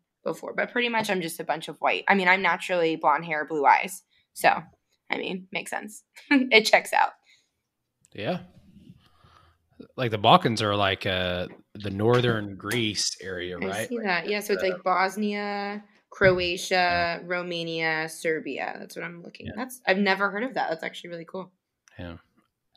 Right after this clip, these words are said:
Speaker 2: I knew a guy that was from Romania, and he sounded, I'm not kidding you, just like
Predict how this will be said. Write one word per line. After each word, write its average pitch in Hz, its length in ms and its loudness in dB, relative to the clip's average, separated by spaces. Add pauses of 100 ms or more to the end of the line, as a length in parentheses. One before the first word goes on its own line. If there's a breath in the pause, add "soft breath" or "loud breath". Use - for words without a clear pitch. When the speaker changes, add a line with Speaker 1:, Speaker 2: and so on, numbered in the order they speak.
(520 soft breath)
Speaker 2:
I 117 60 -4
knew 139 140 8
a 135 60 6
guy 101 160 4
that 98 80 2
was 90 100 -4
from 95 180 -8
Romania, 95 580 -2
and 95 140 -8
he 90 60 -4
sounded, 107 580 0
I'm 104 280 -6
not 107 220 -2
kidding 110 240 0
you, 90 140 -4
just 104 260 -2
like 95 220 0